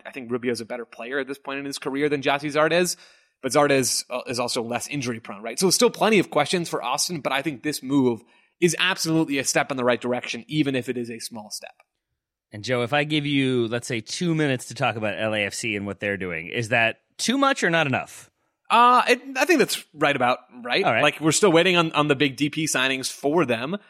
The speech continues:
Speaker 1: but they've made some, some fascinating moves in this offseason for me, and, and they've w-, gone out and replaced Diego Palacios at left back with Omar Campos from Liga M X, twenty-one-year-old, like, i-, is regarded by some folks that I know as one of the better left backs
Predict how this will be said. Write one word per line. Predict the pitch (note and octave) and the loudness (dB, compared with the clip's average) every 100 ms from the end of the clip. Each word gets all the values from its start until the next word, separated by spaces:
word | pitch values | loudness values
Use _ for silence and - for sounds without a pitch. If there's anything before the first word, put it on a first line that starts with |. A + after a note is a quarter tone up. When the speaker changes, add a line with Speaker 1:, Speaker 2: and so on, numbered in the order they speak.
| _ _ | _ _
Speaker 1:
but | F3+ | 0
they've | B3 G3 | 2 2
made | D3+ A#3 A3 | 2 2 2
some, | - F#3 D#3 - | 2 2 0 -6
some | - C3+ - - | -12 -12 -12 -2
fascinating | C#3 E3 F3 C#3+ B2+ | -2 0 -2 -2 0
moves | C3+ C#3 A#2+ | 0 0 -2
in | |
this | B2 A#2+ | -6 -6
offseason | B2 A2+ C3 A#2+ A2+ | -6 -6 -8 -8 -12
for | B2 | -6
me, | B2+ | -4
and, | A#2+ A2+ C3 | -4 -8 -12
and | A#2+ - | -14 -6
they've | C#3+ A2 - | -4 -4 -8
w-, | C#3 C3+ | -6 -2
gone | D#3 D3+ | 2 2
out | D3 | 2
and | C3+ C#3 | -2 -4
replaced | C3+ C#3 C#3 | -2 -2 0
Diego | D3 C3 | -2 -2
Palacios | B2+ B2 C#3 D3+ C3 | -2 -2 -2 -2 -2
at | A#2+ | -2
left | B2+ B2+ | -4 -2
back | B2+ B2+ | -4 -4
with | - | -6
Omar | B2+ A#2 | -10 -10
Campos | - D3+ D3 D3 - | -2 -2 0 -2 -2
from | C3 | -6
Liga | A#2+ A#2 | -8 -6
M | B2 | -4
X, | F3 F#3+ F3 - - - _ - | -2 0 0 -2 -6 -18 _ -2
twenty-one-year-old, | F3 E3 D#3+ D#3 D3 C#3+ C#3+ - | 2 2 4 4 6 6 4 0
like, | B2 - | -8 -10
i-, | B2+ | -6
is | D3+ B2+ A2 - | -4 -4 -6 -12
regarded | B2+ A#2 D3 C3 A#2 D#3 D3+ | -8 2 2 2 0 -4 -2
by | B2+ B2 | -2 -2
some | C3 | -4
folks | A#2+ B2 - | -4 -6 -4
that | B2 | -2
I | |
know | A#2+ A#2+ | -2 0
as | A#2+ C3 | -2 -4
one | B2+ | -8
of | |
the | A#2+ | -4
better | C3 B2 A#2+ | 0 0 0
left | A#2+ - | -4 -2
backs | A#2 - - | -4 -4 -8